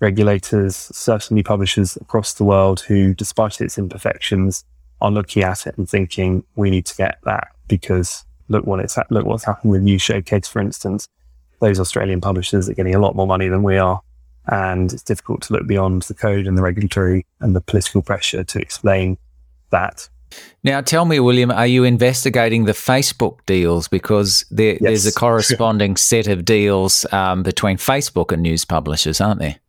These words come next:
Speaker 1: Yeah, that's up next. So that's, that's the next big project.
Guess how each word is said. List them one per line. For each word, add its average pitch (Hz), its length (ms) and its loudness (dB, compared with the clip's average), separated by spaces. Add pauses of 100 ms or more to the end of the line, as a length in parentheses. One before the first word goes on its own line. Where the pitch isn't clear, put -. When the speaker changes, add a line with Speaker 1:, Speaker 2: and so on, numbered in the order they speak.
(240)
Speaker 1:
Yeah, 131 180 4 (160)
that's - 260 -4
up 123 140 0
next. - 520 -4 (160)
So 98 360 -2 (600)
that's, - 300 -6
that's - 360 -2
the 120 60 -4
next 104 260 -4
big 98 180 0
project. - 580 -4